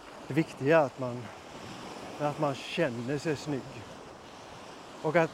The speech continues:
man ska trivas i sitt skinn. För det, det utstrålar liksom både skönhet, livsglädje,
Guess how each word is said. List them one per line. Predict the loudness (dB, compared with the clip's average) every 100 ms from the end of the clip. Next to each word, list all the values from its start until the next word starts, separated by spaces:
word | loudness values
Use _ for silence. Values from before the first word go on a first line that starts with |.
| -4 4
man | 6 6
ska | 4 0
trivas | 4 6 6 6 2 0
i | -4
sitt | -4 -4
skinn. | 0 2 0 -6 -4
För | 0
det, | 6 8 8 6 2 6
det | 8
utstrålar | 8 6 0 2 4 4 4 2
liksom | 2 0
både | 2 0
skönhet, | 6 10 10 8 2 4 2 0 -10 -14 -14 -16 -16 -16 -6
livsglädje, | 2 2 0 0 4 6 4 2 4 6 6